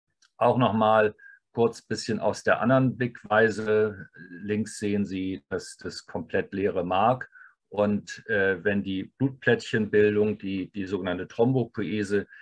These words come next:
defekt ist, was eigentlich am, am meistens am, als erstes passiert, dann habe ich Blutungszeichen,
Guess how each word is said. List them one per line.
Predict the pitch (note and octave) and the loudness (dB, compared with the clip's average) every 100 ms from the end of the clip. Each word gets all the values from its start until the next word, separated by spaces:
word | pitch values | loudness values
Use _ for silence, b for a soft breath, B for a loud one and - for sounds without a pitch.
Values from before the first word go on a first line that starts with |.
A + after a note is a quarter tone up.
| B - | B -18
defekt | F2+ A2 - - | 0 0 0 -4
ist, | - - | -6 -4
was | G2 F#2 - | -4 -4 -4
eigentlich | G2 F#2+ F#2+ F2 - - | -4 -2 -4 -8 -10 -8
am, | F2+ F2 E2+ - | -6 -6 -10 -10
am | F#2 F2 E2+ D#2 - _ | -8 -6 -8 -10 -18 _
meistens | - G2+ F#2+ G2 A#2+ - G#2+ G2 - | -16 -8 0 2 0 -2 -10 -10 -10
am, | F#2 F2 F2 | -10 -8 -6
als | F#2+ - | -6 -4
erstes | A2+ B2 - A2 - | -2 -2 -6 -14 -6
passiert, | A2 G#2 - G#2 G2+ - - | -4 -4 0 2 0 -6 -4
dann | F#2+ F2+ | -4 -2
habe | F#2+ - | -6 -6
ich | F#2 - - | -12 -14 -8
Blutungszeichen, | C3 C3+ B2 A#2 - - G2+ G2+ F#2+ G2+ G2 | -4 0 0 -2 -4 -2 0 0 -2 -4 -4